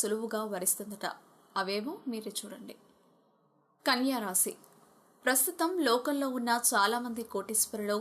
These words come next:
కన్యా రాశికి చెందిన వారే అట. వీరిలో జాగ్రత్తగా ఉండే గుణం, ఏదైనా పని చేస్తే అందులో పరిపూర్ణత, ఖచ్చితత్వం ఉంటాయట. ఏ పని చేసినా జాగ్రత్తగా ఉంటారట. ఒక పని మొదలు పెట్టాక ఎన్ని సమస్యలు వచ్చినా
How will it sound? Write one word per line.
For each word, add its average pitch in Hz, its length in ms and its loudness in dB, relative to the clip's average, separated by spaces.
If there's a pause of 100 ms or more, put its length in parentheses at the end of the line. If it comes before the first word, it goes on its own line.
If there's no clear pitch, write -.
(220)
కన్యా 240 320 2
రాశికి 214 400 -2
చెందిన 196 280 -2 (100)
వారే 185 240 -6
అట. - 140 -8 (600)
వీరిలో 240 380 2 (120)
జాగ్రత్తగా 226 560 0 (120)
ఉండే 202 260 0
గుణం, 190 220 -2 (680)
ఏదైనా 320 320 4 (100)
పని 233 220 2
చేస్తే 240 280 0 (340)
అందులో 240 260 2 (140)
పరిపూర్ణత, 214 540 0 (800)
ఖచ్చితత్వం 247 580 0 (100)
ఉంటాయట. 190 400 -6 (540)
ఏ - 20 8 (100)
పని 269 200 0
చేసినా 254 340 2 (160)
జాగ్రత్తగా 220 600 2
ఉంటారట. 202 340 -6 (600)
ఒక 247 140 0 (120)
పని 262 180 2 (140)
మొదలు 269 320 4
పెట్టాక 226 360 0 (440)
ఎన్ని 220 240 2
సమస్యలు 240 460 2
వచ్చినా 214 340 0